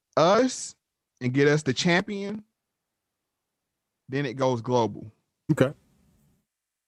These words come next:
Speaker 1: We had the conversation about Nike.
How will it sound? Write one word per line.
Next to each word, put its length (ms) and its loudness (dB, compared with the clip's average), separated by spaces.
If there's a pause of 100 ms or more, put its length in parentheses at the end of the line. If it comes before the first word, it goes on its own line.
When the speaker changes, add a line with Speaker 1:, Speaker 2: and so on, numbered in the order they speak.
(1300)
Speaker 1:
We 100 4
had 120 4
the 40 2
conversation 640 0
about 280 0
Nike. 580 -4